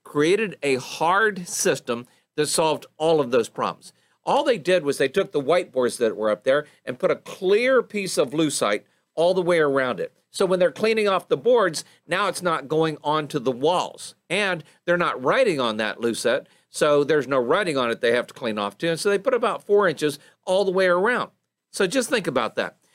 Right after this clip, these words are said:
The two necessary, uh, components of conflict, the essential conditions for innovation, and then the conditions gave birth to a new system. And that third component basically was needed to translate conflict into a remedial action, or will, all right? So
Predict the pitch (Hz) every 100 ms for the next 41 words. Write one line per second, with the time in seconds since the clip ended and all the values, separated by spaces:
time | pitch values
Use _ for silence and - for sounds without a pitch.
0 | _ - 135 233 233 220 214 208 196 185
1 | - - 156 147 160 147 160 160 160 151
2 | 113 107 139 - 147 135 127 175 170 180
3 | 147 165 139 135 - 131 - 135 131 120
4 | 151 156 117 92 - 143 147 147 156 156
5 | 151 - 156 147 190 190 160 - 156 135
6 | 135 131 - - 127 135 123 120 110 107
7 | - 190 - 90 _ _ _ - 135 147
8 | - 208 214 180 147 123 120 151 165 196
9 | 196 165 135 151 139 139 190 180 147 135
10 | - 190 175 147 147 131 - 147 143 156
11 | 143 - 143 147 135 147 135 123 131 131
12 | 147 143 139 123 143 147 - 87 - 135
13 | 120 113 143 98 - _ - 92 139 233
14 | _ _ _ _ _ - 156